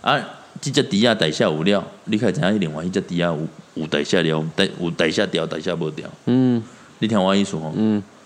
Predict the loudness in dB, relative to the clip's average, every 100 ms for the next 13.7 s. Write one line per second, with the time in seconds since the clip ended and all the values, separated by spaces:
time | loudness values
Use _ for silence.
0 | -8 0 0 2 2 2 2 2 2 2
1 | 0 0 2 2 0 0 -2 2 2 2
2 | 2 0 -2 -2 0 2 4 6 6 6
3 | 4 6 6 6 4 4 2 -2 0 0
4 | 0 -4 -14 -2 0 4 4 4 2 2
5 | 2 2 -4 -12 -4 -2 2 2 4 4
6 | 4 4 4 4 2 2 2 2 2 2
7 | 4 4 2 0 -2 2 4 4 4 4
8 | 4 4 2 2 2 0 -4 -4 -10 -12
9 | -20 -20 -20 -20 -20 -20 -20 -20 -20 -20
10 | -4 0 4 2 2 2 4 2 0 -6
11 | 2 4 4 0 4 6 8 6 6 2
12 | 2 2 4 4 2 2 4 6 6 6
13 | 6 6 6 4 4 2 2